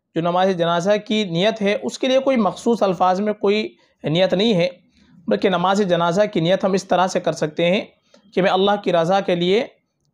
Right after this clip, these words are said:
ये फ़लाँ मय्यत की नमाज जनाजा पढ़ रहा हूँ और इस इमाम की इक्तिदा में पढ़ रहा हूँ। बस सिर्फ इतनी अपने दिल के अंदर नियत कर लेनी है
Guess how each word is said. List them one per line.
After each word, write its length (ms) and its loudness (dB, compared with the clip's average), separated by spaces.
ये 180 2
फ़लाँ 320 0
मय्यत 300 -2
की 120 -2
नमाज 240 0
जनाजा 340 0
पढ़ 140 0
रहा 200 2
हूँ 220 0
और 380 2
इस 160 -10
इमाम 300 -2
की 140 -8
इक्तिदा 340 -2
में 120 -2
पढ़ 100 -2
रहा 180 0
हूँ। 200 -10
बस 200 2
सिर्फ 220 0
इतनी 300 0
अपने 220 0
दिल 160 0
के 120 -2
अंदर 240 2
नियत 200 0
कर 140 0
लेनी 260 2
है 100 2